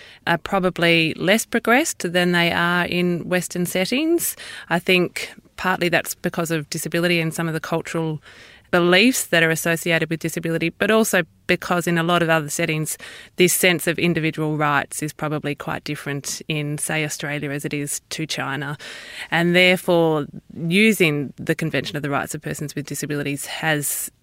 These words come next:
had profound effects for many people. It still perhaps hasn't influenced all levels of society, right from the legislation and the constitutions that countries have to the, the investment that they provide for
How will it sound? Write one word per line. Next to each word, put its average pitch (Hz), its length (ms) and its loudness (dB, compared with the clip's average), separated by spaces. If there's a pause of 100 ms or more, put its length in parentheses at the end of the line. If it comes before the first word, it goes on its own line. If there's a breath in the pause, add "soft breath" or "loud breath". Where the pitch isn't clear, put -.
(160)
had 156 220 -2
profound 196 440 2
effects - 320 -6
for 160 80 -6
many 156 200 -2
people. 160 380 -6
It 135 160 -6
still 175 300 -2
perhaps - 380 -6
hasn't 151 280 -6
influenced - 720 -6 (360 loud breath)
all 180 220 6
levels 143 360 -2
of 143 80 -6
society, 143 640 -6 (360 loud breath)
right 156 220 2
from 165 180 0
the 151 80 -2
legislation 147 840 -4
and 139 140 -4
the 139 40 -6
constitutions 147 800 -8
that 139 140 -6
countries 143 380 -10
have 143 300 -10 (360 loud breath)
to 160 140 -4
the, 135 380 0 (380 loud breath)
the 190 160 6
investment 170 600 2
that - 260 -4
they 139 140 -2
provide 143 540 -4
for 151 320 -8